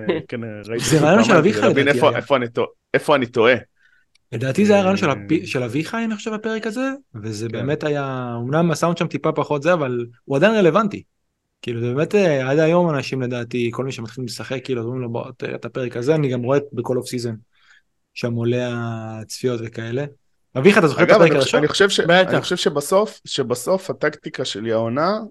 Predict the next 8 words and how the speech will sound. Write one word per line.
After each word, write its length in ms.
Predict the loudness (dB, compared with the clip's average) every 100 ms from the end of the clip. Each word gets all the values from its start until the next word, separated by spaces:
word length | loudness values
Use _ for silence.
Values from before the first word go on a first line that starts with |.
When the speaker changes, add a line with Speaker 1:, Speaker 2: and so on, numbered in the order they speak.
| -12
Speaker 2:
זה 160 | -6
די 140 | -2 0
מורכב 380 | -2 -6 -4 -4
משלושתכם, 720 | -4 -6 -8 -10 -10 -6 -8 -8 _
שאני 260 | -16 -12 -12
חושב 460 | -12 -12 -10 -8 -8
על 120 |
זה. 100 | -10